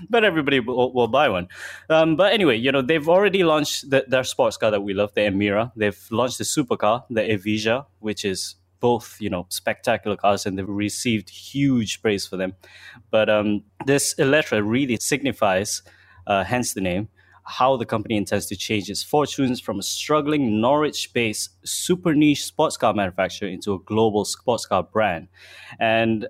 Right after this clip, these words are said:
as mentioned, you know, this car is massive. This Eletra is different. It's Lotus's first five-door production car, their first non-sports car, and they say,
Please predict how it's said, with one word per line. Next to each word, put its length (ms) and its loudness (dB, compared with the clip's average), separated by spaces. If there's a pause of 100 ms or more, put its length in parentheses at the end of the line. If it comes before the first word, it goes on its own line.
(120)
as 280 2
mentioned, 420 2
you 100 4
know, 100 2
this 160 -4
car 140 2
is 100 -2
massive. 760 2
This 260 -6
Eletra 760 0
is 260 -4 (180)
different. 640 -2
It's 420 -8
Lotus's 580 0
first 520 0
five-door 640 2
production 520 -2
car, 200 2
their 120 -2
first 320 -4
non-sports 640 0
car, 260 2
and 220 0
they 140 0
say, 400 0